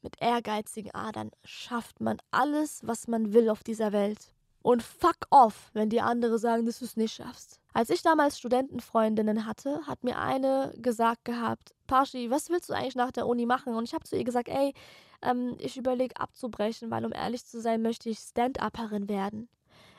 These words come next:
Ich wurde so belächelt von ihr,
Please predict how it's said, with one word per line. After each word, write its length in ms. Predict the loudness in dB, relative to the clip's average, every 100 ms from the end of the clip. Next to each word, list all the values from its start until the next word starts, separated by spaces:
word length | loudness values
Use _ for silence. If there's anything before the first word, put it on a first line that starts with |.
| _ _ 4
Ich 160 | 4 6
wurde 360 | 6 8 6 4
so 280 | 8 8
belächelt 680 | 10 10 10 8 6 2 -2
von 220 | -2 -6 -4
ihr, 360 | -2 -4 -4